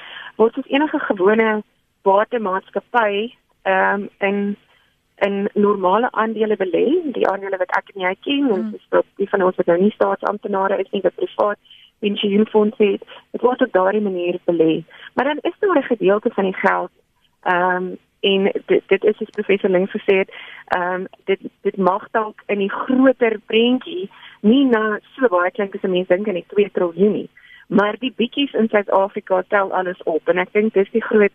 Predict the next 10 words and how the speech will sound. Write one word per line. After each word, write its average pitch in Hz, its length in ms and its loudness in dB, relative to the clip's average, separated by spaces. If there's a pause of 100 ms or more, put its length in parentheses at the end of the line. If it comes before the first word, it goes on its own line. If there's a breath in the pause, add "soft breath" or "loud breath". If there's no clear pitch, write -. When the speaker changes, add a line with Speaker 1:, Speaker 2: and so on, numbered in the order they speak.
(460 soft breath)
Speaker 1:
frustrasie 196 580 0
van 175 160 -2
Suid-Afrikaners. 170 720 -2
Dus - 180 -14
as 196 60 -12
jy 196 100 -2
gaan 208 140 0
kyk 214 220 0
na 208 100 0
die, 190 140 -2